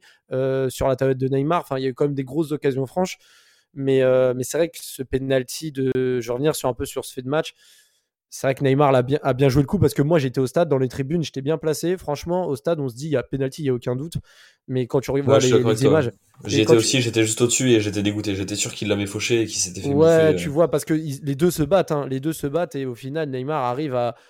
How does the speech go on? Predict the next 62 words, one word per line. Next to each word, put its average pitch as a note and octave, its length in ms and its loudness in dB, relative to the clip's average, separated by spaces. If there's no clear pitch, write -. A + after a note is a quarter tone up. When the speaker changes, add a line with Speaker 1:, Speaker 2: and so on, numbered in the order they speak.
Speaker 1:
à, A2+ 460 -6
à B2 80 -6
tomber D3 280 -2
au D#3+ 80 6
bon D3 180 -2
moment E3 520 2
et, C3+ 240 -2
et C3 60 -6
c-, - 180 -10
et C3 60 -14
c'était C3+ 280 -10
vraiment C#3+ 280 -2
bien C#3+ 140 0
joué C#3+ 180 -6
de - 120 -16
sa B2+ 200 -4
part. D#3 260 0
Mais, C3 300 0
euh, B2 480 0
mais A#2+ 120 -6
c'est - 140 -4
vrai D3+ 80 2
que - 60 -8
sans C#3 100 -6
ce - 80 -8
penalty-là, C3 680 0
euh, A#2 260 0
bah, A#2 160 -8
ça B2 160 -4
peut C3 120 -2
être A#2+ 100 -6
tout C3+ 160 -16
à C3 100 0
fait C3 140 -10
différent, C3+ 500 -4
hein, A#2+ 40 -2
c'est - 180 -12
clair A#2+ 200 -2
et B2 60 -2
net. D3+ 220 0
Mais C3 140 2
Lyon D3+ 160 4
a - 20 6
vraiment C3+ 220 4
bien C3+ 120 4
joué C3 140 4
le B2+ 60 -2
coup D#3+ 180 2
et C3 180 2
je - 140 -16
pense C#3+ 160 -6
qu'on C3 140 -8
va A#2+ 480 0
faire A2+ 180 -4
un, A#2 380 -8
un A#2+ 80 -14
point C#3 160 -2
spécial C3+ 340 -2
sur - 180 -6
Paqueta C3 440 -2
parce - 160 -10
que B2+ 160 -6